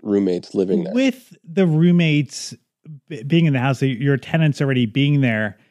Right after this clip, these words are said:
Speaker 2: did you get any information from the seller on if they were paying rent or a-, any, I guess, like, any information at all on the people that you were renting to?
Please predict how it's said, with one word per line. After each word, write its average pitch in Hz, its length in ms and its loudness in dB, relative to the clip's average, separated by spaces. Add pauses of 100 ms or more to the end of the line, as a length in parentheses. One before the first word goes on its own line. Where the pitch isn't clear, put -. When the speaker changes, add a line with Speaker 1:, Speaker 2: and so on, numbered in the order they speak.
(340)
Speaker 2:
did 160 220 0
you 202 100 4
get 247 220 2
any 196 520 2
information 147 920 2
from 143 280 -2
the 131 80 2
seller 147 420 2
on 123 340 0
if 139 320 -4
they 147 120 2
were 120 120 0
paying 120 380 -2
rent 151 540 4
or 117 480 -6 (720)
a-, - 100 -20 (500)
any, 156 800 0
I 139 120 0
guess, 156 200 2
like, 143 140 0
any 151 320 4
information 135 580 2
at 113 80 -2
all 120 560 -2
on 127 240 2
the 117 80 0
people 127 340 -4
that 120 80 -2
you 117 100 -4
were 120 120 -2
renting 120 400 -2
to? 147 260 -4